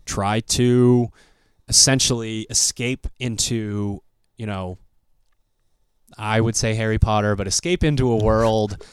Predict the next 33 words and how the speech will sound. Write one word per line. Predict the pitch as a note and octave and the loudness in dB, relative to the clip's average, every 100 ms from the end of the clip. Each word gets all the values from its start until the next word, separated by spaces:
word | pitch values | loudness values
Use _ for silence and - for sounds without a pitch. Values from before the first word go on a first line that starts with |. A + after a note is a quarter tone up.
| - | -10
that | - A2 - | -2 -2 2
doesn't | A#2 A#2 A#2+ A#2 - - | 0 2 0 0 -6 -4
require | A#2 G#2 - A2+ A2 G#2 | -2 0 -2 -2 -2 -2
your | G2 G2+ | -2 -4
analytic, | A2 G#2 F#2 G2 F2+ - - - - - - | -4 -6 -2 -2 -2 -8 -18 -18 -18 -20 -20
you | A#2+ G#2 | -18 -16
know, | F2+ - - - | -18 -20 -20 -12
analytical | A#2 A#2+ A2+ G#2+ | -6 -4 -2 -2
brain. | F#2 G2+ G#2 G2 | 0 0 0 -2
Like, | F#2 F2 - - _ - | -4 -6 -10 -18 _ -4
"I'm | A#2 | -2
just | A2+ A2 | 0 0
reading | A#2 A#2+ A2+ | 0 0 0
this | A2 G#2 | 0 0
'cause | G#2+ | -2
it's | F#2+ - | -6 -6
cool. | - A#2+ A2 G#2+ G#2 F#2 - - _ _ _ _ _ _ | -6 -4 -2 0 -2 -4 -12 -20 _ _ _ _ _ _
I'm | A2 F#2+ | -10 -2
good." | A2 A2+ G#2+ G#2 | 4 6 6 2
I | F#2+ | -2
don't, | G2+ A2 A2 - | -2 -2 -4 -10
you | A#2 | -6
know, | A2 G2 F2+ - - | -4 -2 -6 -12 -12
a | A2 | -8
lot | G#2+ A2+ A#2+ | -2 0 0
of | A#2+ | -2
people | A#2 A2+ A2+ A2+ A2+ G#2 - - | -4 0 2 4 2 -2 -8 -8
are, | A2 G2 F#2+ F#2 F2+ F#2+ - - - - - - | -2 0 2 2 0 -4 -12 -16 -18 -20 -14 -4
are | G#2+ | 0
asking | A2 G#2+ A#2 G#2 | 2 0 -2 -4
me, | G#2+ | -2
like, | G2+ F#2+ | -4 -2
"Hey, | C#3 B2+ | -2 -2